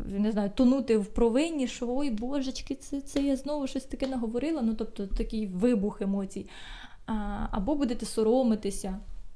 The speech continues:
е, да, або якось, е, не знаючи, як того робити, не володіючи інформацією,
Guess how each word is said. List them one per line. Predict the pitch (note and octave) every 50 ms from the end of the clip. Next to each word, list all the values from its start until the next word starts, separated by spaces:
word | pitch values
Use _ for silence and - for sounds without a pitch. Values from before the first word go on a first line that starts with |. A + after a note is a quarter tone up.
| - - - - - - - - - - - A#3 A3+
е, | A3+ G#3 G#3 G#3+ G#3+ G#3+ G#3 G#3+ G#3+ -
да, | G#3+ G3+ G3+ G#3+ A#3 B3+ B3 A#3 G#3 F#3+
або | - G#3+ F#3 G3 B3 C4 C#4
якось, | B3+ A#3+ C4 B3 - B3 A#3+ - - - - A#3
е, | A#3 A3+ A3 G#3+ G#3 G3 - - - - - - - - - - -
не | A3+ A#3+ A#3
знаючи, | G#3+ A#3 B3+ B3+ A#3+ A#3 A3+ - A#3
як | G#3+ A3 -
того | A3 A3 A3 A3
робити, | G#3 G3 A3 D4+ E4+ E4+ - A3+
не | A3
володіючи | G#3+ A3 A3 G#3+ A3 A3+ G#3 - - G#3
інформацією, | G3 - - G3+ A#3 C#4 C#4 - - G#3+ -